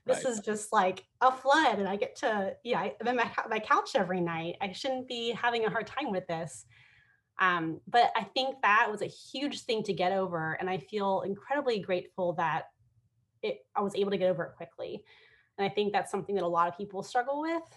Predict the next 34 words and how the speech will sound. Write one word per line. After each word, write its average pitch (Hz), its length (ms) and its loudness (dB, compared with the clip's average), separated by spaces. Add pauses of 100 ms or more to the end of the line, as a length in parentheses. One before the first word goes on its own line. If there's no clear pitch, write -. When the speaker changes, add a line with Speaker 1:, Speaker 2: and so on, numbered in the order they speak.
(680)
Speaker 2:
Yeah. 175 140 4
Speaker 1:
that, 160 180 -6 (360)
and 214 120 2
I 196 120 2
think 202 200 0
it's 196 100 -2
important 185 320 -2
to - 40 -14
talk 175 200 -2
about 208 180 2
and 185 100 -2
acknowledge, 160 640 -6 (580)
um, 165 400 -2
'cause 196 100 0
our, 180 300 2
our 180 100 0
minds, 175 680 -2
our 180 100 0
mental 180 300 -2
health 175 340 0
is - 240 -12
fragile, 185 640 -4 (180)
and 160 440 -4
even 220 280 0
officers 196 600 2
are 156 180 -2
susceptible 180 500 -10
to - 140 -16 (180)
it. - 120 -14 (340)
Speaker 2:
<laughs> - 880 2 (380)
Yeah, 117 340 4
I 110 80 0
would 110 140 0
say 104 280 0